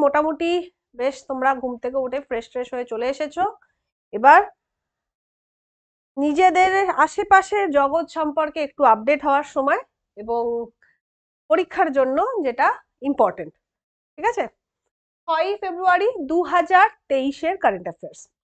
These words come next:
দু হাজার তেইশের জানুয়ারি মাসে সম্পূর্ণ কারেন্ট অ্যাফেয়ার্স যেরকম আমি তোমাদের শেয়ার করি, ওয়ান লাইনার and with static জিকে, দুটোই আমি গতকাল তোমাদের Telegram চ্যানেলে শেয়ার করে দিয়েছি।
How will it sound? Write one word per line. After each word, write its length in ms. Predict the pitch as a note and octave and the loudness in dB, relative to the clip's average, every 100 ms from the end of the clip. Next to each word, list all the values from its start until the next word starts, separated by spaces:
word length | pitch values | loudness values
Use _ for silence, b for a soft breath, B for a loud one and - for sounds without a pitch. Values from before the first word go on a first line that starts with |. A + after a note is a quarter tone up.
| _ _ _ _ _ _ _ B3 | _ _ _ _ _ _ _ -6
দু 80 | F4+ D#4 | -6 2
হাজার 320 | F#4 E4+ F#4+ G4 F#4 | 2 4 4 4 -2
তেইশের 440 | F4 F4 F4+ F#4+ D4 | -2 -2 -2 -2 2
জানুয়ারি 420 | C#4+ D#4 E4 E4+ E4 | 2 4 2 2 0
মাসে 240 | E4 D#4+ E4+ E4 | 0 0 -6 -4
সম্পূর্ণ 340 | C4 B3+ D#4 D#4+ C4+ | -4 -4 -4 -2 0
কারেন্ট 260 | A#3 B3+ C#4+ | 0 0 -2
অ্যাফেয়ার্স 280 | C#4 D#4 D4 | -2 -2 0
যেরকম 220 | A#3+ C4+ B3+ | -2 -4 -6
আমি 100 | B3+ | -6
তোমাদের 220 | B3 C4 - | -8 -8 -8
শেয়ার 200 | A#3 B3+ - | -6 -6 -4
করি, 180 | D#4 E4+ F4 b b b _ | -4 -4 -6 b b b _
ওয়ান 200 | A#3 C#4+ F#4 F#4 | 0 2 2 2
লাইনার 440 | F#4+ F4+ G4 G4+ - _ D#4+ F#4+ | 2 2 0 0 -4 _ 4 6
and 180 | A4+ A#4 - _ B3 | 6 4 -2 _ -8
with 180 | E4 G#4 - | -4 -4 -8
static 360 | _ A#3 B3 A3 F#3 | _ -2 -2 -10 -10
জিকে, 220 | G3 D#3 C#3+ _ _ _ _ _ C4+ | -10 -12 -14 _ _ _ _ _ -4
দুটোই 460 | F4 F4+ G4+ G#4+ A4+ G4+ | -2 0 2 4 4 4
আমি 140 | E4+ D4+ | 0 -2
গতকাল 420 | C#4 C#4 D#4+ E4 F4+ E4+ | -2 -2 0 2 0 -2
তোমাদের 260 | C#4+ C4 C4+ | -6 -6 -4
Telegram 360 | B3+ B3+ C#4 C#4+ | -4 -2 -4 -4
চ্যানেলে 320 | C#4+ C4+ C4+ C#4+ - | -4 -4 -4 -8 -4
শেয়ার 180 | B3 C4 D4+ | -2 -2 -2
করে 120 | D4+ | -2
দিয়েছি। 320 | D#4 D#4+ - | -2 -4 -2